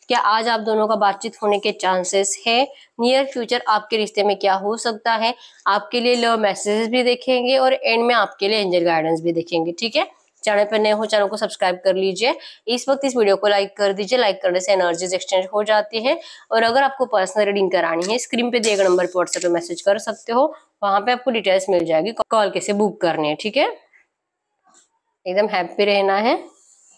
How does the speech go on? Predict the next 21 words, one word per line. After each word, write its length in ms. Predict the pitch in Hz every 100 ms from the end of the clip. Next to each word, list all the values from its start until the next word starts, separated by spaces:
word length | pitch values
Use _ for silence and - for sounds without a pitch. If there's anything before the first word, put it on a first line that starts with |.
| _ _ _ _ _ _ _ _ _ _ _ _ _ _ _ _ _ _ _ _ _ _ _ _ _ _ _ _
भले 280 | 214 226 254
कितनी 320 | 269 226 - 254
भी 80 | 262
बुरी 220 | 240 233
एनर्जीज 480 | 220 214 196 190 202
आपको 240 | 202 220 214
फील 260 | 220 220
हो 180 | 220 202
रही 180 | 202 220
है, 60 |
लेकिन 280 | 254 220 208
आपको 240 | 208 - 214
रीडिंग 280 | 202 214 220
देखते 300 | 214 - 233
वक्त 200 | 254 240
हैप्पी 280 | 175 196
रहना 220 | 180 170 170
होता 240 | 160 165
है, 60 | 170
ठीक 240 | 214 254
है, 140 | 349